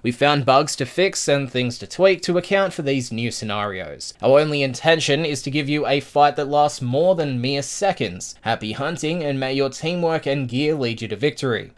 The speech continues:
We will be closely reviewing this to ensure we strike the right balance of a fight that requires teamwork and consistent offensive gameplay to beat, but also doesn't feel impossible. Feedback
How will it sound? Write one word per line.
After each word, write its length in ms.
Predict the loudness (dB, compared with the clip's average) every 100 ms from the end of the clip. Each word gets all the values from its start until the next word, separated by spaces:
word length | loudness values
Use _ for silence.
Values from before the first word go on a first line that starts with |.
| -2
We 140 | -2
will 180 | 2 0
be 140 | 0
closely 580 | -6 0 2 2 -2 0
reviewing 480 | 0 2 2 2 2
this 260 | 0 0 -2
to 100 | -4
ensure 380 | -4 -2 0 0
we 160 | 0
strike 360 | -4 0 0 0
the 80 | -6
right 380 | 2 4 4
balance 380 | 4 4 2 -2
of 100 | -4
a 60 | -4
fight 420 | 0 4 4 4
that 140 | -2
requires 480 | -4 0 2 2 0
teamwork 540 | -6 -6 0 2 0 -2
and 220 | -4 -4
consistent 720 | -2 -4 -4 -2 -4 0 -2 0
offensive 540 | -4 0 -2 -2 -6
gameplay 600 | -2 -2 -2 2 2 2
to 80 | -4
beat, 360 | -2 -2 -2 -16 _
but 160 | -2 2
also 540 | 4 2 2 0 0
doesn't 400 | 0 -2 -2 -6
feel 340 | -6 -4 -4 -6
impossible. 720 | -8 -4 -2 -2 -2 -8 -10 -18
Feedback 580 | -4 -2 0 2 0 -2